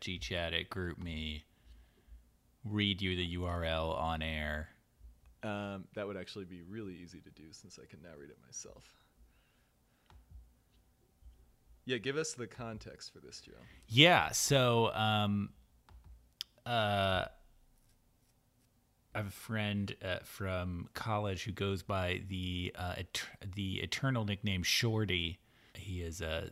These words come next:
Speaker 1: a s-, Polish physicist architect. Um,
Speaker 2: I only knew the first of those descriptors.
Speaker 1: Yes, um, and he, uh,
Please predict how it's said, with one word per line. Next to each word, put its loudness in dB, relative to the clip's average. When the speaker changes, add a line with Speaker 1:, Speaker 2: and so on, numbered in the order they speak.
Speaker 1:
a -8
s-, -6
Polish 2
physicist 2
architect. 0
Um, -4
Speaker 2:
I -4
only 0
knew 4
the 0
first 0
of -6
those -4
descriptors. -8
Speaker 1:
Yes, -4
um, -2
and 0
he, 2
uh, 4